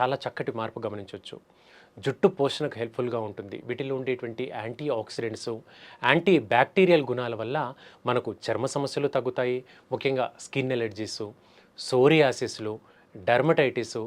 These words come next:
ఇలాంటి చర్మ సమస్యలు అదుపులోకి వస్తాయి. అంతేకాకుండా ఈ హెయిర్ ఫాల్ సమస్యతో, డాండ్రఫ్తో బాధపడేటువంటి వ్యక్తులకు కూడా ఈ సమస్య అనేది అదుపులోకి వస్తుంది. తద్వారా జుట్టు పోషణ హెల్ప్‌ఫుల్‌గా ఉండి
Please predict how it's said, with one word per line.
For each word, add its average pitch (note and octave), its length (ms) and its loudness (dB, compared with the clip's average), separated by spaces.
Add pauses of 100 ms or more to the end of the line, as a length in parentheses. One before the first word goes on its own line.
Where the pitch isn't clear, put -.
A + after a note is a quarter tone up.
ఇలాంటి C#3 340 -2 (100)
చర్మ D3+ 140 -4
సమస్యలు C#3+ 420 -4
అదుపులోకి A2 380 -6
వస్తాయి. G2+ 340 -8 (380)
అంతేకాకుండా C3 680 -2 (300)
ఈ A2+ 200 -8
హెయిర్ D#3+ 280 2
ఫాల్ E3+ 300 2
సమస్యతో, C3 600 -4 (360)
డాండ్రఫ్తో B2+ 560 4
బాధపడేటువంటి A2+ 680 0
వ్యక్తులకు A2+ 400 -8
కూడా C#3 300 -4 (140)
ఈ D#3 60 -4
సమస్య A#2+ 400 -6
అనేది G#2+ 220 -6
అదుపులోకి G#2+ 400 -6
వస్తుంది. - 420 -14 (220)
తద్వారా E3 480 8 (280)
జుట్టు E3 280 6
పోషణ F3 500 6
హెల్ప్‌ఫుల్‌గా C3 500 0
ఉండి F#3 320 -2